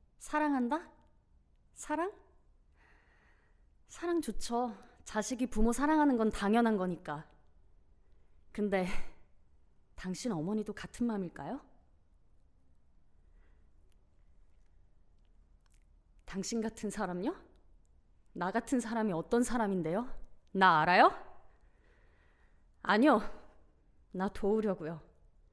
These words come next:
당신 버린 엄마가 죽었는지 살았는지 모르는 이 상황에 내가 도와줄 수 있는 일이 뭘까 생각해봤는데요.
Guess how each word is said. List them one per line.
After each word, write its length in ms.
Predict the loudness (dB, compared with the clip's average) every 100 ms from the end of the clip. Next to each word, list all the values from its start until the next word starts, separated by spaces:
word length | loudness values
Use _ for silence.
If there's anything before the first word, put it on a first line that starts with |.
| -20 -20 -20 -20 -20 -6
당신 320 | -2 4 4
버린 280 | 6 6 6
엄마가 320 | 6 6 6
죽었는지 600 | 4 10 12 12 10 6
살았는지 540 | 6 8 10 10 10
모르는 400 | 8 8 8 6
이 60 | 6
상황에 640 | 4 4 4 6 4 2 0
내가 240 | 4 6
도와줄 380 | 8 10 8 6
수 140 | 0
있는 220 | 4 6
일이 140 | 6 8
뭘까 320 | 10 12 12
생각해봤는데요. 1000 | 12 12 10 8 6 6 4 4 2 0